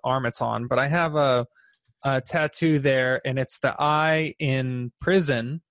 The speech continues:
my band name. It's the "I" in our logo, and there's a rest symbol and a semicolon there. It's the rest symbol and semicolon combined. And the semicolon, a lot of you are aware,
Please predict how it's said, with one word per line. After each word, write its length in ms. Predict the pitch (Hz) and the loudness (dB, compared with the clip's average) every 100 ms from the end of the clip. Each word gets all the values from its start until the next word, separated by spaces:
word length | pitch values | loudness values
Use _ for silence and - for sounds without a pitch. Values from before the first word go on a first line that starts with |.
| _ _ | _ _
my 220 | 135 127 | -4 -2
band 320 | 123 151 165 127 | 0 0 0 -2
name. 440 | 113 123 147 151 | -2 -4 -6 -6
It's 160 | 139 - | -8 -6
the 140 | 127 | -2
"I" 180 | 113 139 147 | 0 0 0
in 80 | |
our 120 | 135 127 | 0 2
logo, 500 | 151 147 113 123 151 - - _ - | 2 2 2 0 -4 -14 -20 _ -2
and 140 | 135 | 0
there's 140 | 131 | 2
a 80 | 135 | 2
rest 360 | 123 147 175 - | 2 0 0 -6
symbol 640 | - 156 143 135 127 123 - | -4 0 2 2 2 2 -2
and 100 | 123 | -4
a 60 | |
semicolon 920 | - - 151 139 - 117 113 110 - - _ _ - | -2 -2 -2 -2 -2 -2 0 -4 -8 -14 _ _ -6
there. 500 | 135 113 - - - _ | -2 -2 -4 -8 -18 _
It's 120 | - - | -12 -4
the 80 | |
rest 220 | 131 156 - | -2 -2 -2
symbol 240 | 151 147 | -2 -2
and 100 | 135 | -2
semicolon 500 | 156 147 131 143 135 | -4 -4 -2 -2 -2
combined. 520 | 135 135 135 127 131 - | -2 -2 0 -2 -6 -4
And 360 | 139 135 131 123 - - _ | -4 -2 -6 -10 -20 -20 _
the 60 | 147 | -4
semicolon, 640 | - 190 180 196 180 175 180 | 0 0 0 2 2 0 0
a 120 | 143 | 0
lot 160 | 143 | 0
of 100 | 143 | 0
you 100 | 143 143 | -2 0
are 100 | 135 | 0
aware, 460 | 135 131 131 131 | 2 2 2 0